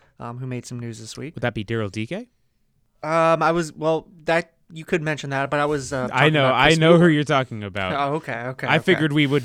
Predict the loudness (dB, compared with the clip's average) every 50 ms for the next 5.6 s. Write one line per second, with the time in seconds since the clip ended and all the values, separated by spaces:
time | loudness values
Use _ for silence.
0 | -4 -8 -2 0 0 0 0 -2 -4 -4 -6 -6 -4 -4 -4 -6 -6 -8 -8 -6
1 | -6 -6 -6 -6 -4 -6 -6 -6 -6 -6 -4 -4 -4 -4 -4 -6 -10 -8 -8 -8
2 | -10 -8 -10 -10 -10 -10 -10 -12 -14 -10 -10 -10 -10 -10 -12 -12 -12 -10 -10 -10
3 | -12 -12 -14 -16 -16 -18 -18 _ -14 -12 -10 -8 -8 -8 -8 -6 -6 -6 -6 -6
4 | -6 -4 -2 -2 -2 -2 -2 -4 -6 -6 -8 -8 -12 -10 -10 -10 -10 -10 -6 -6
5 | -4 -4 -4 -4 -8 -10 -10 -12 -12 -14 -14